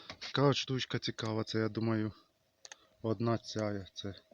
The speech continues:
у двох різних містах знайшов. Ну, думаю, це одна річ з таким от гачком, залізна їхня. Потім оця штучка цікава.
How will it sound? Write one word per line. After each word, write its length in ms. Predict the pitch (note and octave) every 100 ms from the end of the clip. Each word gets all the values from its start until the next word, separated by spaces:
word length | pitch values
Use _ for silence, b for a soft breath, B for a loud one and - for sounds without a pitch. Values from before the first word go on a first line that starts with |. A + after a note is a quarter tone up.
| _
у 80 | G2+
двох 280 | G2+ G#2+ -
різних 380 | A2 A2 G#2+ A#2
містах 460 | A2+ - G#2+ -
знайшов. 560 | - G#2+ G#2+ - B2+ A#2+ B B B B
Ну, 80 | A#2
думаю, 360 | G#2+ G#2+ A2+ G#2+
це 200 | - A2+
одна 380 | G#2 A2 A2 F#2+ -
річ 300 | G2+ G2+ -
з 60 | -
таким 400 | G2+ - G#2 G#2
от 120 | G2
гачком, 560 | G2+ G#2 - - G#2+ G#2 B B B _
залізна 720 | G#2 G2+ G#2 G2+ G#2 G2 G#2 G#2
їхня. 460 | G#2 G#2 - G#2+ - _ _ B B B B _
Потім 320 | G#2+ - A2
оця 280 | G#2+ - C3
штучка 420 | - - A#2 -
цікава. 560 | A2+ - - A2+ G#2+ G#2